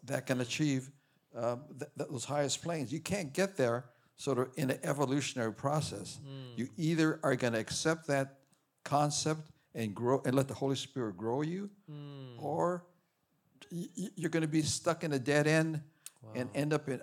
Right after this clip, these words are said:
Speaker 1: un-, unpleasant places.
Speaker 2: Wow.
Speaker 1: So I, I reject Kohlberg's theory, and the reason why I do it is he himself would say it's an evolutionary theory.
Speaker 2: Hmm.
Speaker 1: And evolutionary theories inherently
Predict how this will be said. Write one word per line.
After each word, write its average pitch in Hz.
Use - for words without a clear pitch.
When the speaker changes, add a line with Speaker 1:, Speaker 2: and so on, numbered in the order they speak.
Speaker 1:
un-, 156
unpleasant 143
places. 131
Speaker 2:
Wow. 113
Speaker 1:
So 135
I, 185
I 175
reject 170
Kohlberg's 135
theory, 139
and 131
the 120
reason 156
why 143
I 131
do 123
it 120
is 113
he 175
himself 143
would 113
say 107
it's -
an 117
evolutionary 104
theory. 92
Speaker 2:
Hmm. 151
Speaker 1:
And 117
evolutionary 135
theories 120
inherently 117